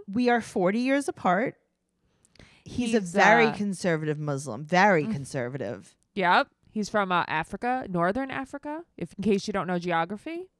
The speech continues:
Speaker 1: Mm-hmm. Um, he loves macarona.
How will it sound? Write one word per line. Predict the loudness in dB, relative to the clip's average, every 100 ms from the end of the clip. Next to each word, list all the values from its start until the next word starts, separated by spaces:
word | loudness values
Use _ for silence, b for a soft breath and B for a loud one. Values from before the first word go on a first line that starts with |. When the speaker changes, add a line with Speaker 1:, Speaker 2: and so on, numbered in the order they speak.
| _
Speaker 1:
Mm-hmm. | -6 -4 -4 -8 -12 -4 2
Um, | 4 4 2 -2 -6 -12 _
he | -10 -4 -2
loves | 0 0 0
macarona. | -4 0 0 0 0 -4